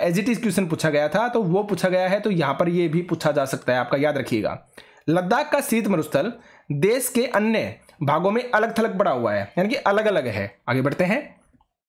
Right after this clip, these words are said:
अरुणाचल प्रदेश, मिजोरम, मणिपुर और अंडमान निकोबार द्वीप समूह में कितने प्रतिशत से भी कम क्षेत्र बोया जाता है?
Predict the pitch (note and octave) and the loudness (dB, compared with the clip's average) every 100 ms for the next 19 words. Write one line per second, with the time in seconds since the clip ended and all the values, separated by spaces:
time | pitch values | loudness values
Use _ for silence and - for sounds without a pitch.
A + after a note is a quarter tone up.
0 | _ _ _ _ _ _ _ _ _ _ | _ _ _ _ _ _ _ _ _ _
1 | _ _ F#3+ A#3 C4+ E4 - F#3+ D#3+ C4 | _ _ 2 2 2 0 0 0 0 0
2 | - - - - E3+ D#3+ E3 E3 F#3+ D4+ | -4 -10 -20 -2 0 2 2 2 0 -2
3 | - - - E3+ E3 E3+ E3 F#3 A#3 A#3+ | -8 -18 -4 0 2 2 0 0 0 0
4 | A#3+ - G#3 A3 B3 B3+ G#3+ B3 A3 F#3+ | 0 0 0 2 2 2 0 0 0 0
5 | B2 B2 F3 B3 - D#3 F#3+ A3 D3+ G#2 | -2 -2 0 0 -2 0 0 0 -2 -4
6 | - - _ A3+ A3 C4+ D#4 B3 - A#3 | -10 -20 _ -4 0 0 0 0 0 0
7 | A#3 A#3 A#3 F#3 A3 G#3+ A3 - G3 F#3+ | 0 0 0 0 0 0 -2 0 0 0
8 | F3 E3+ D#3 C#3 B2 A2+ | 2 2 2 0 0 0